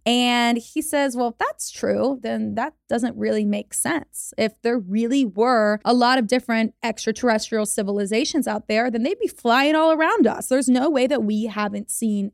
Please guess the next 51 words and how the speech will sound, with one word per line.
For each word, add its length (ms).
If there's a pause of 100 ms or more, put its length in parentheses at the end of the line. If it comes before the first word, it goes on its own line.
(160)
any." 420 (120)
And 120
this 180
conversation 600
was 80
actually 360
prompted 580
because 240
prior 300
to 80
lunch, 320
when 100
him 120
and 80
his 120
buddies 300
were 100
walking 560
to 480 (120)
the 120
break 280
room, 340 (320)
there 140
were, 160
they 140
were 80
discussing, 640
like, 160
recent 420
U 100
F 140
O 80
reports 600
and 100
the 60
possibility 680
of, 80
like, 180
faster 380
than 180
light 200
travel. 420
And, 80
like, 220
these 240
are 80
scientists, 600
so 120
they 180
want 260
a 200